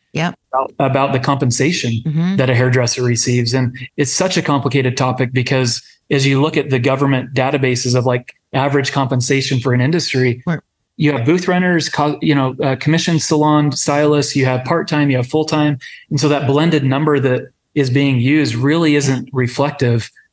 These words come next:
Speaker 2: of what the possibilities are.
Speaker 1: Yeah.
Speaker 2: Um, and so hopefully there's a lot of things that can be done, you know, collectively within our industry to help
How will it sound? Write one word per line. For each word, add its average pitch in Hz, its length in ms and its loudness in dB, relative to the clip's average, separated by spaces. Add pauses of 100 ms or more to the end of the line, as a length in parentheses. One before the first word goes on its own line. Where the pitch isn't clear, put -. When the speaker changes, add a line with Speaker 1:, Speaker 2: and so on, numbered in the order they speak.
(120)
Speaker 2:
of 120 140 2
what 131 180 0
the 127 80 0
possibilities 120 720 0
are. 113 320 0
Speaker 1:
Yeah. 156 240 -6 (120)
Speaker 2:
Um, 127 440 0
and 139 100 2
so 139 120 0
hopefully 139 540 0 (260)
there's 139 200 2
a 139 60 2
lot 139 180 2
of 131 80 -2
things 135 220 0
that 127 140 0
can 131 100 0
be 123 80 2
done, 127 420 0
you 143 80 0
know, 123 120 0
collectively 123 720 0 (320)
within 131 260 2
our 127 160 0
industry 123 420 0
to 120 120 0
help 151 420 -2